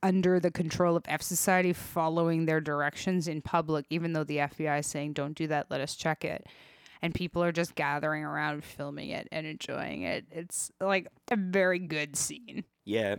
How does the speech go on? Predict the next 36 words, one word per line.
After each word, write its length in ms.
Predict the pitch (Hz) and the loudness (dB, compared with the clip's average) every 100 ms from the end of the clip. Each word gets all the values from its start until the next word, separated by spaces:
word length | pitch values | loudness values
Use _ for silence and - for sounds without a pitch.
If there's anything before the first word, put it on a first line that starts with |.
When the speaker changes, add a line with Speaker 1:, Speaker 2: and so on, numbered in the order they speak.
| 120 - | -2 2
Speaker 2:
I 100 | 135 | 4
think 200 | 156 - | 2 0
that 160 | 269 - | -2 -2
to 100 | 123 | 2
them, 340 | 120 120 117 | 4 6 4
it 140 | 98 | 4
isn't 320 | 101 107 131 104 | 4 4 0 2
really, 360 | 104 101 92 | 2 4 4
um, 360 | 92 92 92 90 - 107 | 2 2 -2 -8 -12 -10
just 300 | 107 98 - | -2 -2 -2
about 220 | 98 92 | -6 -6
the 80 | 120 | -2
money. 300 | 135 170 233 - - - | -2 -2 -4 -10 -20 0
And 80 | 110 | 4
in 100 | 127 | 4
fact, 380 | 117 120 - - | 6 4 4 -2
i-, 240 | - 104 - | 2 2 2
it's 160 | - | 4
obviously 460 | 120 110 107 - 110 | 4 6 2 4 4
not 140 | 104 | 4
about 220 | 95 98 | 4 2
the 60 | 101 | 2
money 340 | 98 98 95 | 0 0 0
for 420 | 95 - 90 90 - | -2 2 4 2 0
F 140 | 92 | -2
Society 440 | 98 - 95 85 85 | -2 2 2 2 0
either, 200 | 98 - | 0 -2
because 300 | 95 95 87 | -2 0 2
they 80 | 87 | 2
ask 240 | 80 - | 2 -2
for 120 | - | -6
the 100 | 87 | -4
money 180 | 92 90 | -2 -4
to 140 | - 87 | -6 -6
be 80 | |
burned 580 | 82 95 87 87 85 - | 0 0 2 -2 -6 -10